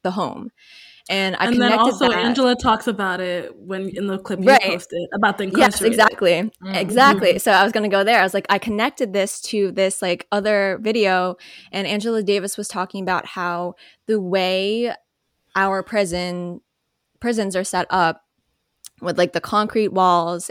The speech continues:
Speaker 1: and the barbed wire is supposed to visually communicate, like, a sense of, like, permanency and immutability. And it,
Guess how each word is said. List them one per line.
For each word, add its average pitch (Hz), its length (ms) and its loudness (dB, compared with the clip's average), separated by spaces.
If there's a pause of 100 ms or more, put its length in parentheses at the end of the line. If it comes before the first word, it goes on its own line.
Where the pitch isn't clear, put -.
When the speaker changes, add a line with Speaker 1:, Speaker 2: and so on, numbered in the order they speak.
(100)
Speaker 1:
and 175 300 -8
the 185 40 -14
barbed 185 360 0
wire 170 320 2
is 185 220 -6
supposed 220 400 -4
to 196 80 -6
visually 180 340 -4
communicate, 180 880 -6 (420)
like, 156 560 -4 (280)
a 196 40 -2
sense 190 360 -4
of, 185 160 -2
like, 170 220 -2
permanency 175 760 -6
and 156 680 -10
immutability. 175 920 0 (520)
And 156 580 -4 (640)
it, 180 360 4